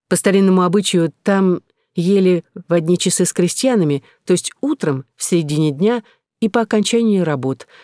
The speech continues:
что весьма сообразно с рассудком для тех, кто не превращает ночи в день.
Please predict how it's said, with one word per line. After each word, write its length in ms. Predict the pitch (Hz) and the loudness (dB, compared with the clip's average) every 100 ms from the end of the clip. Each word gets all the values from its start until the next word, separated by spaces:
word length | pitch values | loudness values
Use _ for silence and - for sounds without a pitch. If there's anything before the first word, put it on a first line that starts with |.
| _ - | _ -10
что 200 | - 214 | -2 0
весьма 300 | 220 226 226 | 2 2 2
сообразно 520 | 233 214 226 190 208 | 2 2 2 2 2
с 100 | - | 2
рассудком 600 | 208 - 208 190 - 147 | 0 0 -2 -4 -2 0
для 180 | 143 147 | 0 0
тех, 320 | 233 233 - - _ | 0 -2 -4 -20 _
кто 160 | - 196 | -4 0
не 100 | 190 | 2
превращает 720 | 180 170 175 165 196 175 - | 2 2 2 0 0 0 0
ночи 340 | 175 170 156 170 | 0 0 0 -2
в 120 | 156 | -2
день. 360 | 139 120 127 | -2 -4 -6